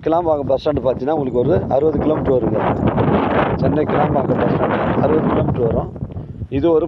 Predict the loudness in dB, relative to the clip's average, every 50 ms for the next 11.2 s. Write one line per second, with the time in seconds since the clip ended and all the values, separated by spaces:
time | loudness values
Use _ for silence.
0 | 0 -2 -2 2 2 2 2 2 2 2 2 2 2 2 2 0 0 -4 -8 -2
1 | 0 2 4 4 4 2 2 2 0 2 0 0 0 0 -2 -2 0 -2 -2 -2
2 | -4 -10 -18 -20 -20 _ -20 _ _ -20 -20 -20 _ -20 -20 _ -18 -12 -8 -4
3 | 0 2 2 4 4 2 2 2 0 0 0 0 0 0 -2 -2 0 0 -2 -2
4 | 0 0 -2 -2 -2 -6 -18 -20 -20 -20 -20 -18 -16 -16 -16 -16 -16 -18 -18 -18
5 | -18 -16 -14 -14 -14 -14 -16 _ _ -20 -20 -20 -20 -20 -14 -6 -2 0 2 2
6 | 2 2 2 2 0 0 -2 -2 -2 0 0 0 2 2 2 4 4 4 6 6
7 | 6 6 4 4 2 0 0 -2 -2 -2 0 2 2 2 2 2 0 0 0 0
8 | 0 0 0 0 0 0 0 0 2 0 0 2 0 0 0 0 0 0 0 0
9 | 0 0 0 0 -2 -2 0 0 -2 0 0 0 -2 0 0 0 -2 -2 -2 _
10 | _ _ _ -20 -20 _ _ -14 -14 -10 -10 -10 -12 -12 -18 -20 -20 -20 _ -8
11 | -2 0 2 2